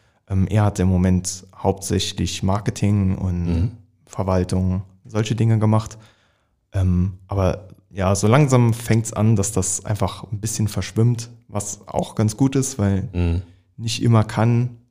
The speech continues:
Speaker 1: die andere Person und dann muss es ja trotzdem laufen. Ähm, insofern, genau. Aber das ist auch wieder Learning by Doing. Ähm, wir lernen beide auch von der anderen Person dann was,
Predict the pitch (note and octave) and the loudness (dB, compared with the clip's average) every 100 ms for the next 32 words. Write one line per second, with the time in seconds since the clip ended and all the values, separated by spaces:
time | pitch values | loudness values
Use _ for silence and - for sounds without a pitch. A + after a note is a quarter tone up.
0 | _ - G#2+ E2 B2 A#2 A#2+ G#2+ A2+ B2 | _ -4 -2 2 0 0 -2 2 2 2
1 | A#2+ F#2 F#2 F#2 G#2 G2+ - F#2+ - - | 2 0 0 0 0 -2 -4 -6 -4 -2
2 | G2+ G2 G#2+ - C3+ - _ _ _ - | 0 2 0 0 -6 -6 _ _ _ -20
3 | - _ _ _ _ _ G2+ G2 F#2+ F#2+ | -20 _ _ _ _ _ 0 4 6 4
4 | G2 - - G#2+ G2 F#2+ G2 F2+ F2 F#2 | 2 -6 -8 -2 0 0 2 2 2 -2
5 | - _ F2+ E2+ F#2+ - G#2+ A2 A2+ - | -8 _ -2 0 0 0 2 2 2 -2
6 | - - G2+ F2 F2+ A2 A2+ A2 A2 A2 | -4 0 2 2 4 4 4 2 2 0
7 | G2+ B2 C3+ C3+ C3 _ _ _ _ - | -2 2 2 2 -2 _ _ _ _ -6
8 | G2+ G2+ G2+ G2 G2 G2 G#2+ A2 G#2 A2+ | -2 0 0 -2 0 2 4 2 2 2
9 | A#2 A2+ A#2 - - - A2 - - - | 2 2 -2 -8 -20 -6 -6 -6 -10 -4
10 | G2 D#2+ A#2+ A2 G#2+ A2 C3 A#2+ A2 A2 | 0 2 2 4 2 4 4 4 2 0
11 | - - | -4 -10